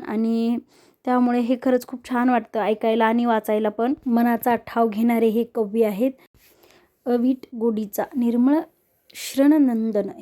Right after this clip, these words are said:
ते वातावरण पवित्र मंगलमय होऊन जात असे. ही अळवणी अगदी मनापासून असल्याने वेगळी प्रार्थना करायचं नकोच वाटतं. एका दिव्य अनुभव गुरुच्या चरणी मन एकरूप होते. भक्तांनी भरलेले व भरावलेले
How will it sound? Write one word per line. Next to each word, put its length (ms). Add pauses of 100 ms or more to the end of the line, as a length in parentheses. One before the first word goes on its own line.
(180)
ते 100
वातावरण 560
पवित्र 480
मंगलमय 600
होऊन 320
जात 240
असे. 280 (500)
ही 140
अळवणी 680
अगदी 360
मनापासून 720
असल्याने 520
वेगळी 420
प्रार्थना 520
करायचं 540
नकोच 340
वाटतं. 280
एका 400
दिव्य 420
अनुभव 440 (480)
गुरुच्या 440
चरणी 360
मन 260 (120)
एकरूप 580
होते. 460 (280)
भक्तांनी 540
भरलेले 540
व 180
भरावलेले 720